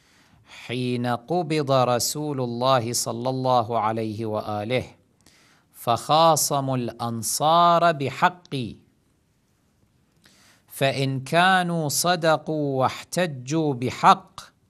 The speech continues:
أنهم أولى من الأنصار لأنهم من قريش ورسول الله صلى الله عليه وآله من قريش، فمن كان أولى برسول الله صلى الله عليه وآله كان أولى بالأمر."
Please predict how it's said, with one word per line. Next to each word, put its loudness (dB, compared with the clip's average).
أنهم 2
أولى 8
من 0
الأنصار 2
لأنهم -2
من -2
قريش -2
ورسول -2
الله 0
صلى -4
الله 0
عليه 0
وآله -2
من -8
قريش، -2
فمن 0
كان 2
أولى 4
برسول -2
الله 2
صلى -2
الله 2
عليه 0
وآله 0
كان 0
أولى 4
بالأمر." -8